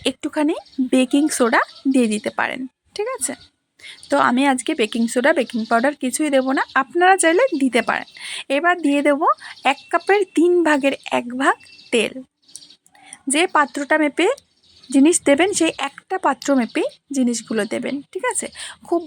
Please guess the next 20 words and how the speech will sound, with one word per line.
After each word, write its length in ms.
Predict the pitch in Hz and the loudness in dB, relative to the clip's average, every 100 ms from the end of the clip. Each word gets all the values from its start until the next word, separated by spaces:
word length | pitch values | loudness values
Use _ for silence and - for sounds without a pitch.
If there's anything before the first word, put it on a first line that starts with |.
| - | -4
ভালো 240 | 254 233 294 | 0 2 2
করে 160 | 311 277 254 | 2 2 2
আমি 120 | 262 605 - - 302 | 0 -4 -12 -6 2
মিশিয়ে 300 | 269 - 226 208 | 2 2 0 -2
নিচ্ছি। 360 | 220 - - - - - - _ _ _ - 302 | -6 -8 -10 -10 -18 -20 -20 _ _ _ -10 -8
একটুখানি 440 | - 330 285 370 622 302 | -2 0 2 -2 0 0
জল 160 | 262 226 226 | 4 2 2
দিয়ে 120 | 220 214 | -4 -4
দিলাম, 220 | 202 233 240 | -6 -6 -2
যেহেতু 280 | 269 311 330 294 | 0 0 0 -2
একটু 160 | - 466 - 277 262 | -2 -6 -4 -6 2
ঘন 180 | 262 262 220 | 2 4 0
লাগছে 340 | 208 - - 233 | -4 -8 -10 -6
ব্যাটারটা। 480 | 214 - 208 - - - _ _ _ _ _ _ _ _ 698 _ - - - _ _ _ - _ | -6 -6 -10 -10 -14 -14 _ _ _ _ _ _ _ _ _ _ -20 -20 -20 _ _ _ -20 _
খুব 140 | - 330 294 | -4 -2 -2
ভালো 200 | 254 233 277 | 0 0 -2
করে 140 | 330 523 - _ _ | -2 -4 -6 _ _
মিশিয়ে 320 | 254 254 233 208 | -4 -4 -4 -8
নিচ্ছি। 400 | 208 - - - - _ _ - - - 269 | -8 -12 -14 -14 -18 _ _ -20 -18 -8 -4
এখন 140 | 277 | 0